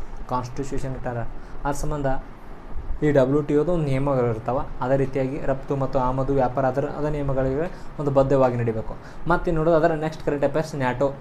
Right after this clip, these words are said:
ನ್ಯಾಟೋ ಸ್ವಲ್ಪ ನ್ಯೂಸ್ನಾಗ ಆಗೈತೆ. ಯಾಕಂದ್ರೆ ಫಿನ್ಲ್ಯಾಂಡ್ ದೇಶ, ಫಿನ್ಲ್ಯಾಂಡ್ ದೇಶ ಮೂವತ್ತೊಂದನೇ ರಾಷ್ಟ್ರವಾಗಿ ಸೇರ್ಕೊಂಡಿದೆ. ಈ ನ್ಯಾಟೋ ಎಂಬುದು ಏನಪ್ಪ ಅಂದ್ರೆ ಒಂದು, ಒಂದು ಬನ-, North, North Atlantic Treaty Organization ಇದೆ. ಪೂರ್ಣ ಅಂದ್ರೆ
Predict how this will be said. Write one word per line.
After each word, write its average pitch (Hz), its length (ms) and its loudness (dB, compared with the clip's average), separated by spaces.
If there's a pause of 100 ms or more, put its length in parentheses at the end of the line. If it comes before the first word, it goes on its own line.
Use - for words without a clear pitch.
(100)
ನ್ಯಾಟೋ 139 320 2
ಸ್ವಲ್ಪ 139 240 2
ನ್ಯೂಸ್ನಾಗ 131 320 -2
ಆಗೈತೆ. 123 140 0
ಯಾಕಂದ್ರೆ 143 220 -2
ಫಿನ್ಲ್ಯಾಂಡ್ 139 460 0
ದೇಶ, 135 220 2
ಫಿನ್ಲ್ಯಾಂಡ್ 135 360 -2
ದೇಶ 135 160 -2
ಮೂವತ್ತೊಂದನೇ 139 680 0
ರಾಷ್ಟ್ರವಾಗಿ 131 420 0
ಸೇರ್ಕೊಂಡಿದೆ. 127 480 -4 (320)
ಈ 151 60 0
ನ್ಯಾಟೋ 139 320 2
ಎಂಬುದು 165 200 2
ಏನಪ್ಪ 147 260 0
ಅಂದ್ರೆ 151 200 0
ಒಂದು, 170 200 2
ಒಂದು 151 140 0
ಬನ-, 127 580 -2
North, 143 540 0 (640)
North 139 240 0
Atlantic 139 400 0
Treaty 127 240 2
Organization 120 540 -2
ಇದೆ. 120 180 0
ಪೂರ್ಣ 127 220 0
ಅಂದ್ರೆ 123 260 -6